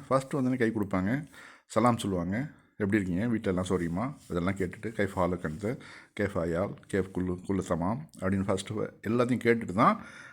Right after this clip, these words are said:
அதுக்கு பிறகு இந்த பிரச்சனையை ஆரம்பிப்பாங்க. "ஏன் கொஞ்சம் மெதுவா வந்திருக்கலாமே? அ, உயிர் போயிடுச்சுன்னா வருமா? இவ்வளோ வேகமா எதுக்கு வர?" அப்படின்னு சொல்லிட்டு தப்பா வந்தவங்கன்ட்டு பார்த்து இவங்க கேட்பாங்க. அவ்வளோதான், அதோட முடிஞ்சிடும்.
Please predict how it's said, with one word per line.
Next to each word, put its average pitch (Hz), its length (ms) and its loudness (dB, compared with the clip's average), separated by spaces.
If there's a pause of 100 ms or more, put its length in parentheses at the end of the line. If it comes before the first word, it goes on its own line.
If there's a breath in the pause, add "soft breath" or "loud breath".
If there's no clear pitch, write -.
அதுக்கு 160 300 2
பிறகு 185 220 6
இந்த 117 800 4
பிரச்சனையை 127 380 4
ஆரம்பிப்பாங்க. 80 500 0
"ஏன் 127 160 0
கொஞ்சம் 107 280 2
மெதுவா 110 180 4
வந்திருக்கலாமே? 95 720 0 (640 loud breath)
அ, - 20 -6 (680)
உயிர் 120 320 2
போயிடுச்சுன்னா 107 440 0
வருமா? 98 480 0 (120)
இவ்வளோ 107 160 0
வேகமா 107 460 0
எதுக்கு 101 280 -2
வர?" 95 220 2
அப்படின்னு 98 240 -2
சொல்லிட்டு 113 220 -4
தப்பா 104 520 4
வந்தவங்கன்ட்டு 90 540 -2
பார்த்து 131 340 -2
இவங்க 147 320 -4
கேட்பாங்க. 92 320 -6 (640 loud breath)
அவ்வளோதான், 135 480 4 (580)
அதோட 156 200 8
முடிஞ்சிடும். 147 560 4